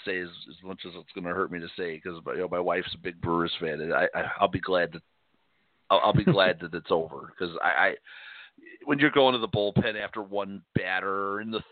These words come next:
Speaker 1: third inning, it's, oh, just, just no.
Speaker 2: Well, he, he got him to seven. Uh, that, that silliness that Craig Counsell was doing got him to a game seven, so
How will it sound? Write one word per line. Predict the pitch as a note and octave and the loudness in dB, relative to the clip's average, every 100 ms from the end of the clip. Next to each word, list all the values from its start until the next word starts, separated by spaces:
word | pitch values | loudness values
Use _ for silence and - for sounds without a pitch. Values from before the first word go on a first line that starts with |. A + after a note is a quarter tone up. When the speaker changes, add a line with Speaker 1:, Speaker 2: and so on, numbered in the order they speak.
| - | 2
Speaker 1:
third | G#2+ G#2 F#2+ F2 | 4 4 0 -8
inning, | G2 G2 F#2+ F#2+ F2+ | -8 -8 -10 -12 -14
it's, | F2 F#2 | -14 -10
oh, | F2+ E2+ D#2+ - - - _ _ _ _ _ _ _ E2+ - | -8 -8 -10 -16 -20 -20 _ _ _ _ _ _ _ -20 -20
just, | - - B1 D2 - | -20 -18 -18 -18 -16
just | B2+ - - | -18 -16 -10
no. | E3+ D#3 D3 C#3+ - _ - | -8 -6 -8 -10 -14 _ -12
Speaker 2:
Well, | C#3 E3+ | -6 -4
he, | C3 | -2
he | G#2+ A2+ | -2 0
got | B2 D3 | 4 4
him | D#3 | 6
to | C3 - | 4 4
seven. | A2+ F2+ F#2 - - G2+ | 0 0 -10 -14 -18 -14
Uh, | G#2 | -10
that, | G#2 F#2+ G2+ | -6 -6 -4
that | G2 A2+ - - - | -6 -6 -16 -8 2
silliness | C3+ C3 B2+ A2+ | 6 8 6 2
that | A2+ | -2
Craig | C3+ A#2+ A2 | 0 0 0
Counsell | A#2 A#2 A2+ | -4 -4 -4
was | G#2+ | -4
doing | B2 A2+ | -4 -2
got | A2 G#2+ | 0 0
him | A2 | 0
to | G#2 F#2+ | -2 -4
a | |
game | F#2 F#2+ G2+ - | -2 -4 -6 -4
seven, | F#2+ D#2 D#2 A2 | -6 -4 -8 -8
so | - - E2 | -6 -6 -6